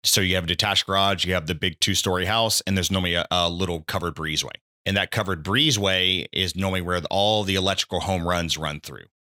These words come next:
So that's why they installed it there, 'cause that's where the panel was. But that had a, a ve-, it was after, just after a remodel. They decided to do it really, really late. Well, there was a firewall that was built between that,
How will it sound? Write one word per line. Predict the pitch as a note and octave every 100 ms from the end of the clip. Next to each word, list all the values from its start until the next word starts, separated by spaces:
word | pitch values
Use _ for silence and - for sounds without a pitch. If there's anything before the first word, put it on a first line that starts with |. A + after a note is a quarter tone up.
| _
So | - A2+
that's | A#2
why | A2+ A2 G#2+
they | G#2 G2
installed | G2 - D3 D3
it | F#2
there, | E2
'cause | D#2 D#2+
that's | D#2 -
where |
the | D2
panel | E2 A#2 B2
was. | A2+ C#2+ - - _ _ _ _
But | G2
that | A2 A2
had | G2 A2 G#2+ F#2
a, | F#2 F#2 F2 F2 - - -
a | F2+
ve-, | E2 D#2+ F#2 G2+
it | G2+
was | F#2+ E2+ -
after, | F#2 G2+ E2
just | E2+ -
after | G#2 G#2
a | G#2+
remodel. | F#2+ F#2+ F#2+ F#2 F2+ F#2
They | E2+
decided | E2+ G2 F2+ D#2+
to | E2
do |
it | D#2
really, | D#2 F#2+
really | F#2 F2+ E2+
late. | E2 D2+ _ _ _ _ _
Well, | G2
there | F#2+
was | G2 F2
a |
firewall | - - G2+ G2+ F#2 E2
that | D#2+
was | E2+ D#2+
built | E2+ D#2 - _ _ _ _
between | F2+ - F#2+ F#2 F2
that, | E2+ E2 E2